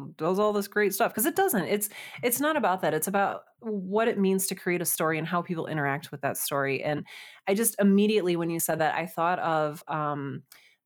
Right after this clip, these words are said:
there was a father who sent me an email and he said, Hey, I just wanted to thank you for making Girl in Space. Uh, I have a thirteen-year-old daughter, and this is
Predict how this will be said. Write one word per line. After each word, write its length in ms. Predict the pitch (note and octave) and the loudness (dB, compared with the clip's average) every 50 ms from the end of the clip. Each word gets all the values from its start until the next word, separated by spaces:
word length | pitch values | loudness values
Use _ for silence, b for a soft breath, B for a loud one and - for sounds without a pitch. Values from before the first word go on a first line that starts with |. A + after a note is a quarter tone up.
| _ | _
there 220 | - F#3+ F#3 F#3 F#3 | 0 2 2 2 4
was 400 | F#3 F3+ F3 E3+ E3+ E3 F3 - | 4 4 4 2 2 0 -2 -4
a 60 | - | -4
father 420 | D#3+ - - G3 A3 A3 G#3 F3+ E3 | -4 -2 0 0 2 2 0 0 -2
who 120 | E3+ E3 | -2 -2
sent 220 | D#3 - - D#3 D#3 | -2 -2 -2 -2 -2
me 140 | F3 E3 | -2 -2
an 80 | D#3+ D#3 | -2 -4
email 540 | B2 E3+ E3+ E3+ E3 D3+ C#3 C3 B2+ B2+ - - | -4 -4 -2 -2 -2 -2 -2 -2 -2 -2 -2 -4
and 120 | D3+ D#3 | -4 -4
he 160 | D#3+ D#3+ D#3+ | -2 -2 -2
said, 240 | D3+ - E3+ D#3 D#3 | -2 0 0 0 -2
Hey, 200 | D#3+ D#3+ F3 E3 | 0 0 0 0
I 120 | D3+ D#3+ | 0 0
just 200 | D#3+ F3+ F#3 - | 0 -2 -4 -2
wanted 240 | G#3+ G#3+ A3 B3 B3+ A#3+ | -2 -2 0 -2 -2 -4
to 60 | A3+ | -6
thank 340 | - - F3 D#3+ D#3+ D#3 - | -4 -4 -4 -4 -4 -4 -4
you 220 | E3 D3+ D3+ D3+ C#3 | -4 -2 -2 -2 -4
for 180 | - - E3 | -4 -6 -4
making 320 | D3+ D3+ C#3+ C#3 - D#3+ D#3 | -4 -4 -4 -4 -4 -6 -4
Girl 280 | D3 C#3+ C#3+ C#3 C#3+ | -2 0 0 0 0
in 120 | C#3 C#3 C#3+ | 0 -2 -4
Space. 480 | - - - C#3 C#3 C3 B2 C3+ - - B B B B B B | -4 -4 -2 -2 0 0 -2 -4 -6 -8 B B B B B B
Uh, 140 | F#3 E3 - | 0 0 2
I 80 | - F#3 | 2 0
have 100 | G3 G3+ | 2 2
a 60 | G3 | 0
thirteen-year-old 760 | - - F#3+ F3+ D3 - G#3 F#3+ F#3 F3 E3+ E3 D#3 D#3 D3 | 0 2 0 0 0 0 0 2 2 4 2 2 2 2 2
daughter, 480 | D3+ C#3+ C#3+ C#3 C3+ C3 C3+ C3 A#2 - | 0 0 0 2 2 0 0 0 -2 -2
and 480 | - D#3 D3+ D3 C#3+ C#3+ C#3 C3+ C#3+ D3 - | -2 -2 0 0 2 0 0 -2 -2 -6 -6
this 340 | F3 D#3 F3+ F3+ F3 - - | -4 0 0 0 0 2 0
is 460 | E3+ D#3+ D3+ D3 C#3+ C#3+ C#3 - - | 2 2 2 2 2 2 0 -2 -4